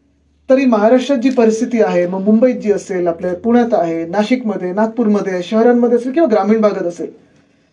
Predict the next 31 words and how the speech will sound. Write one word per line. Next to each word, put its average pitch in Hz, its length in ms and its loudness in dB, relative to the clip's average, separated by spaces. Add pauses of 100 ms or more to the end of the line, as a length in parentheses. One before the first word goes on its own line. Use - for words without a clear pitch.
(320)
ही 285 80 4
साधारणपणे 277 640 0
महाराष्ट्राला 247 560 2
कोणाची 262 320 0
नजर 226 340 2
लागली 214 280 2
का, 202 140 -6 (720)
अशी 233 220 0
ही 311 60 4
परिस्थिती 220 540 0
आहे. 165 180 -8 (560)
म्हणजे 233 220 4
आता 262 160 0
येताना 262 340 2
पण 262 140 0
मुंबईतून 247 540 4
मी 247 360 2
तेच 254 220 -2
ट्विट 233 200 -4
करत 226 240 2
होतो 226 220 2
की 262 360 0 (320)
वंदनाताई, 269 440 2
आमच्याकडे, 277 440 0
आपल्या 254 240 2
मुंबईत 226 440 2 (520)
दोन 302 320 2
पूल, 208 260 0 (600)
एक 233 140 0
गोखले 233 340 0
ब्रिजचा 254 400 0